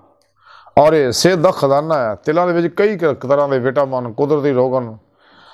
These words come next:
ਫਾਸਫੋਰਸ, ਫੋਲੇਟ, ਪ੍ਰੋਟੀਨ, ਵਿਟਾਮਿਨ ਬੀ, ਮਿਨਰਲਸ, ਥਿਆਮਿਨ, ਮੀ,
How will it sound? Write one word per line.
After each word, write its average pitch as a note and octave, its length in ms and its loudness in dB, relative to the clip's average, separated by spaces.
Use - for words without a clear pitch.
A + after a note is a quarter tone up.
ਫਾਸਫੋਰਸ, D3 680 0
ਫੋਲੇਟ, C#3+ 520 4
ਪ੍ਰੋਟੀਨ, D3 680 0
ਵਿਟਾਮਿਨ D3+ 420 4
ਬੀ, B2+ 480 2
ਮਿਨਰਲਸ, C#3+ 720 2
ਥਿਆਮਿਨ, D3+ 580 2
ਮੀ, C#3 520 2